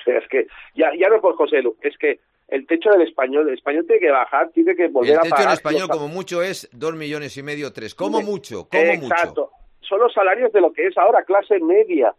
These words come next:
Speaker 1: No olvidemos que hay ocho o nueve equipos muy por encima nuestro ya, ¿eh? Es que es una vergüenza, realmente. Eso es lo que aspiramos, a, al, al diez, como, al diez en el mejor de los casos, porque es que, ya lo ves, no voy a decir los equipos que son.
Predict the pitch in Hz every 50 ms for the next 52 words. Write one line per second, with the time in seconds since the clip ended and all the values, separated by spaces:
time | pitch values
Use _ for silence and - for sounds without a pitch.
0 | _ _ _ _ _ _ _ _ _ _ _ _ _ 147 170 190 220 185 180 190
1 | 214 202 - - 185 156 147 147 _ - 190 208 202 - - 233 214 170 151 151
2 | 156 147 139 131 - - 165 - 208 180 147 143 156 170 165 - 220 190 139 -
3 | - - 302 170 170 135 127 - - _ - 123 110 117 123 117 104 95 117 -
4 | _ _ - - _ - 135 151 160 151 127 110 113 135 147 143 _ - - -
5 | _ - 110 113 117 117 117 120 - 156 156 - _ _ _ _ _ _ _ -
6 | 120 135 151 165 165 147 143 127 _ - 123 123 151 175 165 123 92 _ _ _
7 | _ _ _ _ _ _ - 123 123 120 110 120 117 113 113 - 117 117 113 113
8 | 151 175 165 156 _ - 120 113 113 - - 131 131 127 151 170 170 202 185 170
9 | 151 131 - 135 127 127 117 107 - _ 156 165 - - 113 - _ - 113 110
10 | - 117 - - 117 - _ _ _ _ _ _ _ _ _ - 139 151 147 147
11 | 196 202 165 156 131 120 131 135 147 151 151 147 139 131 131 139 127 127 120 127
12 | 117 120 117 107 _ _ _ - 165 185 208